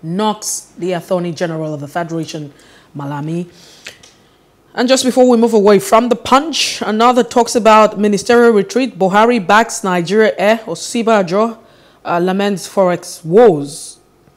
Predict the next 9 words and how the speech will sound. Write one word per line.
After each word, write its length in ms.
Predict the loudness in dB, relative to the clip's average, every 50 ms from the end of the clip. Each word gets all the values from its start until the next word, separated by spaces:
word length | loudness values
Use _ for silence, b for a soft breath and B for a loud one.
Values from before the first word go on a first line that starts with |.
| _ _ -20 _ -6
Police 300 | -2 2 2 2 4 4
arrest 360 | 4 4 6 6 4 4 2
Lagos 440 | 0 2 2 2 4 2 2 2 0
businessman 680 | 0 0 0 0 0 -2 -2 -2 -4 -2 -2 -4 -4
over 460 | -4 -4 -4 -2 -2 0 0 2 0 0
wife's 380 | 0 0 0 0 0 -2 -6
death. 460 | -8 -6 -4 -4 -6 -8 -10 -20 -16 -12 -12
I 60 | -10
mean, 340 | -8 -8 -8 -8 -10 -12